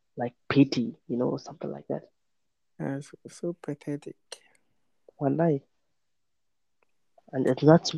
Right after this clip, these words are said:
Speaker 1: mostly ba sabida government ɗin bane ba fa. Mostly ba sabida government bane.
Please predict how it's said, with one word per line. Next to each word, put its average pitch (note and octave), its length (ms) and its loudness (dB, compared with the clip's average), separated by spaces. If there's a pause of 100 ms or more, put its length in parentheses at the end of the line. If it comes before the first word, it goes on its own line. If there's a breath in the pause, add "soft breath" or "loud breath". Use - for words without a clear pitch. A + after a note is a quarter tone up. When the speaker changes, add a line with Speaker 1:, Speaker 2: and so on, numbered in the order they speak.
(300)
Speaker 1:
mostly D3 600 8
ba A#2+ 180 -4
sabida C#3 340 2
government B2 360 2
ɗin A#2 120 0
bane A#2 200 2
ba A#2 100 -2
fa. - 180 -8 (500)
Mostly B2+ 600 4 (300)
ba - 100 -8
sabida A#2+ 320 2
government A#2+ 360 2
bane. C3+ 240 -4